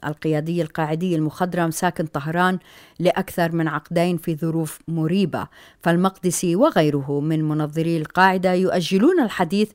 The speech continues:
في هذه المعضلة على أساس أن التنظيم لم يحسم بعد قتل زعيمه الدكتور أيمن الظواهري، وبالتالي ليس ثمة ما يدعو إلى وكز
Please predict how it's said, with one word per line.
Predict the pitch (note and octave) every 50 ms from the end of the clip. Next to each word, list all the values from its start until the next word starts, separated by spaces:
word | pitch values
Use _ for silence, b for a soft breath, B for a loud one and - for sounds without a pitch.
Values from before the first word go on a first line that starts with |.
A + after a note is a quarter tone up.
| b b b b b b b
في | - F#3+ E3+ F3
هذه | G3 G#3 G3+ F#3 F3+ E3+ F3 F3 E3+ - -
المعضلة | - E3 D#3+ D#3+ F3 G#3+ B3 A#3+ E3+ E3+ E3+ E3+ E3
على | D#3 - F3 G3+ A#3+ A#3
أساس | - - - - G3 F#3+ -
أن | - G3 F#3+
التنظيم | F3+ - - G3 G3 G3 G#3+ A3 G#3+
لم | A3+ A3+ A3+ A3
يحسم | G#3 - - - G3+ F#3
بعد | F#3+ G3+ G#3+ G3+ F#3 - b b b b b b b
قتل | - A3 - A#3+ G3+ F#3+
زعيمه | F#3+ F#3+ F#3+ G3 A3 G#3+ G#3 G3+ F#3+ G3+ -
الدكتور | G3 F3+ F3 G3 G3 F#3+ - G3 F3+ -
أيمن | F3+ F#3+ G3 F3+ F#3
الظواهري، | F3 D#3+ F3+ E3+ F3+ F#3+ G3 G#3 A3 A#3+ B3+
وبالتالي | B3 A3+ G#3+ G#3+ - - B3+ A#3+ A#3 A3
ليس | A#3 B3+ C4+ - -
ثمة | A3+ - A#3 A3+ A3 G#3 -
ما | G#3+ F#3+ G3 G3+
يدعو | G3+ F#3+ F#3+ F#3+
إلى | F#3+ G3+ G#3 G3
وكز | G#3 C4+ C#4+ - - F#3+ F3+ F#3